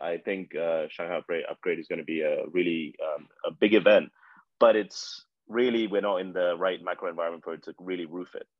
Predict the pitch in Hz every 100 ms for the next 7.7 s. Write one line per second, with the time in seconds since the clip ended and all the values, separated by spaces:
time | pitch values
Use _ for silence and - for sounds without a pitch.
0 | _ 78 78 - 87 80 82 85 - 87
1 | 80 82 90 113 104 - _ _ _ -
2 | 87 85 82 - 92 87 82 - 98 95
3 | - 85 90 80 - 78 82 80 82 82
4 | 85 87 82 76 73 78 90 87 85 80
5 | 80 _ - - _ _ 82 78 80 90
6 | 85 90 92 85 95 92 95 110 - 67
7 | - 80 92 - - - 170